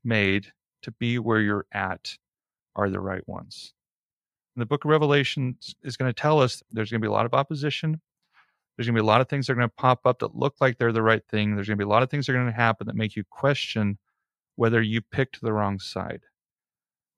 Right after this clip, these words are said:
But I hope that what we've done with these first five chapters give you the confidence to continue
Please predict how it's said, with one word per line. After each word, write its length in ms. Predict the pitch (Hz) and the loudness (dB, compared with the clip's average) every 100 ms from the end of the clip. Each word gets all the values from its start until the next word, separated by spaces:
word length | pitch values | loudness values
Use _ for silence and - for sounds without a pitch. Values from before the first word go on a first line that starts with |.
| - | 2
But 80 | 120 | 4
I 80 | |
hope 300 | 107 139 165 - | 4 2 2 0
that 160 | 135 123 _ - - | -2 -2 _ -20 -8
what 260 | 120 127 143 | 2 2 4
we've 160 | 120 | 0
done 160 | 127 120 | 2 2
with 80 | 110 | 2
these 180 | 113 | -2
first 360 | - 120 117 - | 0 0 0 0
five 260 | 113 107 101 | 0 0 0
chapters 800 | - 101 98 101 98 95 - _ _ _ _ _ _ _ | 0 0 0 -2 -4 -4 -12 _ _ _ _ _ _ _
give 200 | - 123 | -2 0
you 100 | 117 | 0
the 100 | 113 107 | -2 -4
confidence 640 | - 123 123 123 117 - | -2 0 0 -2 -4 -4
to 120 | - | -10
continue 720 | - 101 - 123 113 110 110 | -8 -8 -4 -2 0 0 -2